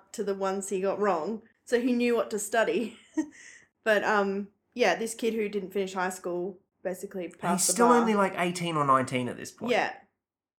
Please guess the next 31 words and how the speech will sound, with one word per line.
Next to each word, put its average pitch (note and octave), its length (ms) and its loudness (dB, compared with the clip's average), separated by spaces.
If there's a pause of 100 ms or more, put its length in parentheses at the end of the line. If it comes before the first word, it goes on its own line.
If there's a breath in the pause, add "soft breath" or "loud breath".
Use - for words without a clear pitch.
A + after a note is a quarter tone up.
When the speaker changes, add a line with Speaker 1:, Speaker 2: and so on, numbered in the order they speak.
(560)
Speaker 1:
I C#4 60 0
mean, E4+ 140 6
passing F#4+ 380 8
the F#4+ 100 6
bar B3 320 6
isn't A3+ 300 -2
passing G3+ 640 -4 (220)
law G3+ 220 2
school. D#3 360 -8
Speaker 2:
No, D#3 220 6
it's - 180 -4
not. A2 360 -4
Speaker 1:
It's, - 440 2
like, G3 360 -2 (280)
Speaker 2:
Passing G#2+ 300 0
Speaker 1:
it's, G#2 80 0
Speaker 2:
your G#2 80 0
knowledge - 260 4
Speaker 1:
it's - 80 0
Speaker 2:
of B3 40 8
Speaker 1:
a A#3+ 80 10
Speaker 2:
legal G3+ 120 2
Speaker 1:
test. F3+ 280 4
Speaker 2:
procedures - 400 -4
and - 100 -18
stuff. - 160 -10
Speaker 1:
Yeah. G#3+ 320 2 (360 loud breath)
But, B3 140 10
like, A3 380 8
it's - 160 -2
still G#3+ 340 2